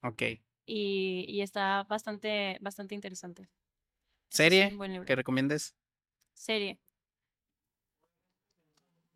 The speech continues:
Speaker 2: Am, así como para crecimiento personal, la ver-, la verdad es que no. <laughs>
Speaker 1: Por lo que sea, o sea, no.
Speaker 2: Así como para disfrutar y para llorar bien a gusto.
Speaker 1: Ah.
Speaker 2: No sé si has visto Anne with an E.
Speaker 1: No.
Speaker 2: Es como de Anita la huerfanita. Está,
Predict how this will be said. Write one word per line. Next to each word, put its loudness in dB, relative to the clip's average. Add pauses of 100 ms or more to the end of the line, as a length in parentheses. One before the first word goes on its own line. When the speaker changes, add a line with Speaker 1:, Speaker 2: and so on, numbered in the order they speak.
(680)
Speaker 2:
Am, -8
así -2
como 8
para 8
crecimiento -2
personal, 0
la 4
ver-, 2
la 2
verdad 4
es -2
que 2
no. 0
<laughs> 2
Speaker 1:
Por -2
lo 2
que 6
sea, 12
o 12
sea, 10 (260)
no. 2
Speaker 2:
Así -4
como -6
para 8
disfrutar 2
y -2
para 4
llorar 6
bien 2
a 6
gusto. -2 (220)
Speaker 1:
Ah. -8
Speaker 2:
No 2
sé 0
si 0
has 2
visto -4 (220)
Anne 2
with -2
an 4
E. 0 (300)
Speaker 1:
No. 2
Speaker 2:
Es 2
como 4
de 4
Anita 2
la 2
huerfanita. 0
Está, -2